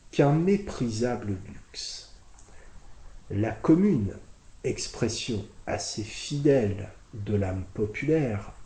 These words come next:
n'hésita pas à incendier les plus beaux monuments de Paris, tels que l'Hôtel de Ville et les Tuileries.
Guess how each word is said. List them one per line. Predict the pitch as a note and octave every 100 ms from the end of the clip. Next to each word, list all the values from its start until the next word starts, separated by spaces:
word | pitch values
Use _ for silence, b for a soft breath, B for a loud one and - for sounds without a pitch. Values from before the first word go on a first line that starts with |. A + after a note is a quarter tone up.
| -
n'hésita | A#2 C3 B2+ C#3 D3 C3+
pas | - - - B2+ G2+ G#2+
à | F#2+ - D#3+
incendier | E3+ D3 - C#3 A2+ A#2 B2
les | G2+
plus | G#2 - -
beaux | A2 A#2 A#2
monuments | A2 C3+ F3 D3+ A#2 G2+
de | G2 G2 - -
Paris, | D3 C#3+ B2+ C#3+ - - B B B B B B -
tels | E3+ E3+ -
que | A2+
l'Hôtel | A2 D#3 F3+ - C#3+
de | A#2+
Ville | A2 G#2 G2 - - A2+
et |
les | G2+ F#2+
Tuileries. | - - C3 C#3+ F#3